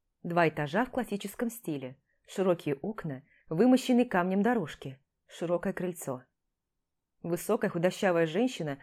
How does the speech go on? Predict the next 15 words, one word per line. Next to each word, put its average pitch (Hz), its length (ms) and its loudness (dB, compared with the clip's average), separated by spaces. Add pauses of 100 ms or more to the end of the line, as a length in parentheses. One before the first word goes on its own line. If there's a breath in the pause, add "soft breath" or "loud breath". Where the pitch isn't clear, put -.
(140 soft breath)
встречает 262 480 2
хозяина. 160 640 -2 (460)
Именно 262 320 8
так 247 320 2
его 170 140 4
тогда 180 280 2
назвал 170 440 0
один 202 260 2
из 208 100 2
водителей, 190 680 0 (300)
который 190 300 2
привёз 202 340 2
меня 180 160 0
после 185 280 0
аукциона 175 600 0